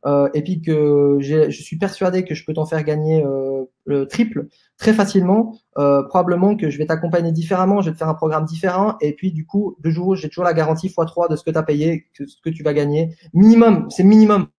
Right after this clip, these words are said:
fois trois, mais généralement, je suis plus à essayer de faire du fois dix. Enfin, fois dix, c'est peut-être un gros mot, faut faire attention à ce que je dis, mais, euh, ouais, pour certains business, ce sera clairement du fois dix. J'ai accompagné des gens, c'était même bien plus que du fois dix, hein, clairement.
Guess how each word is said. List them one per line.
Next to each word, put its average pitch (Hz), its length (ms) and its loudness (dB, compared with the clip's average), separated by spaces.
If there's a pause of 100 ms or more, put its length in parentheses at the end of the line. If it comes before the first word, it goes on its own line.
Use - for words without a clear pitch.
(220)
fois 160 120 -6
trois, 147 200 -6
mais 139 340 -4
généralement, 156 420 -6
je 165 80 -6
suis 139 80 -14
plus 165 220 -12
à 151 40 -8
essayer 151 160 -10
de 151 60 -12
faire 156 140 -4
du 143 100 -6
fois 156 160 -6
dix. 143 260 -10 (440)
Enfin, 139 100 -14
fois 151 160 -2
dix, 139 280 -8
c'est - 120 -20
peut-être - 180 -8
un 143 60 0
gros 143 140 2
mot, 160 120 4
faut - 140 -10
faire 160 220 -2
attention 165 240 0
à - 20 4
ce 160 60 -6
que 175 80 0
je 175 60 -4
dis, 190 120 4
mais, 165 140 4 (400)
euh, 135 320 2
ouais, 240 340 0
pour - 140 -16
certains 240 220 2
business, 277 240 4
ce 196 60 -6
sera - 140 -4
clairement 202 220 0
du 196 80 4
fois 190 140 0
dix. 175 260 -6
J'ai 147 100 0
accompagné 196 380 2
des 175 120 0
gens, 208 200 2
c'était 156 200 -6
même 165 140 0
bien 165 140 -2
plus 196 180 -6
que - 60 -16
du 143 100 -10
fois 147 120 -6
dix, 127 200 -14
hein, 135 240 -10
clairement. 143 280 -6